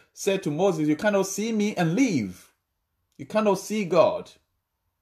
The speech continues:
But you only saw God in, in the form of human as Jesus Christ. But where he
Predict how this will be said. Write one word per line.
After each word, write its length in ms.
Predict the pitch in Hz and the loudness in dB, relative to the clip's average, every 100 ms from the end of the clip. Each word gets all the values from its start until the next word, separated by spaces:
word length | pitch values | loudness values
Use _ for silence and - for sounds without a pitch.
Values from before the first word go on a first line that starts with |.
| _ _ _ _ _ | _ _ _ _ _
But 160 | - 190 | 2 2
you 120 | 226 | 4
only 400 | - 277 277 269 | 6 6 6 0
saw 320 | 262 - 226 208 | 0 2 4 4
God 380 | 208 208 202 - | 6 6 6 0
in, 300 | 185 165 139 | -6 -6 -8
in 100 | 170 | -2
the 100 | 165 | -2
form 420 | 156 - 226 233 170 | 0 2 4 4 2
of 160 | 143 | 0
human 540 | - 202 190 156 127 101 _ _ | -2 -2 0 -2 -4 -10 _ _
as 200 | 131 135 | -2 0
Jesus 420 | - 196 208 - | 0 -2 0 -2
Christ. 800 | - 131 104 113 107 - - - _ _ _ _ _ _ _ _ _ _ _ | 0 0 2 0 -4 -12 -18 -20 _ _ _ _ _ _ _ _ _ _ _
But 440 | - 185 190 - - _ _ _ | 2 4 4 -2 -16 _ _ _
where 320 | 214 285 | 8 8
he 120 | 254 | 6